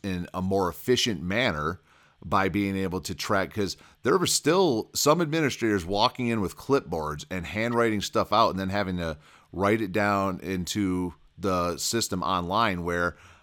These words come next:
I, I, my session was about showing them how they can type it up into Google Forms, Google Sheets, Google Docs, whatever, and then copy it and paste it into that system. But also, the short time I was administrator, I created a f-,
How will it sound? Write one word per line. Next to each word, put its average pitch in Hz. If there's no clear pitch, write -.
I, 120
I, 95
my 110
session 123
was 107
about 92
showing 123
them 104
how 98
they 90
can 87
type 110
it 101
up 98
into 87
Google 107
Forms, 98
Google 98
Sheets, 101
Google 98
Docs, 101
whatever, 82
and 101
then 98
copy 107
it 87
and 78
paste 123
it 87
into 85
that 80
system. 85
But 113
also, 107
the 107
short 131
time 123
I 123
was 147
administrator, 90
I 127
created 110
a 95
f-, -